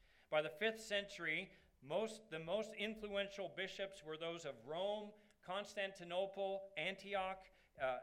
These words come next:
Alexandria, and Jerusalem, with the first two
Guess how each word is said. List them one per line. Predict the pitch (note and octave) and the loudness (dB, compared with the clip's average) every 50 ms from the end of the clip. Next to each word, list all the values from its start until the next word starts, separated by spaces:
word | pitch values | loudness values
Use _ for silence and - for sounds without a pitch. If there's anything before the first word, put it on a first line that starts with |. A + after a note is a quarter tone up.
| - C3+ | 2 4
Alexandria, | D#3 F3 F#3 F#3 D#3+ - F3 F#3+ F#3+ G3 F3+ E3 F#3+ F#3+ F#3+ F#3 F#3 F3+ D3 | 4 4 4 4 2 0 2 2 2 2 0 -2 0 2 4 4 2 2 -2
and | D3+ D3 C#3 | -4 -6 -8
Jerusalem, | B2+ D3 D3 D3 E3+ G3+ G3 - - D3+ C3 A#2+ A#2 A#2+ A#2 - - - _ - | -8 -8 -6 -4 -4 -4 -4 -6 -8 -6 -6 -4 -4 -6 -8 -12 -18 -20 _ -10
with | C#3+ C#3+ | -6 -2
the | - D3 - - | -2 -2 -2 -2
first | - G#3+ A3+ A#3 A3+ - - | -2 -2 -2 -2 -4 -6 -10
two | - E3+ E3+ | -8 -8 -8